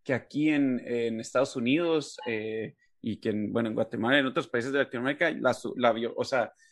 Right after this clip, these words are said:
el crimen y la violencia ha estado subiendo, eh, es, es posible, o sea, pensar de que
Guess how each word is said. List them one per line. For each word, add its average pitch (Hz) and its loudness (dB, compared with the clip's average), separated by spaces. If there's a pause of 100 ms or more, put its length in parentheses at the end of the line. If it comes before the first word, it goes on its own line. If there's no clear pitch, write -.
(100)
el 156 -2
crimen 214 2 (960)
y 147 -4
la 151 8
violencia 147 2
ha 170 2
estado 175 4
subiendo, 165 0
eh, 127 0
es, - -6
es 135 -6
posible, 156 -2
o - -4
sea, 113 -4 (600)
pensar 139 4
de 165 4
que 113 0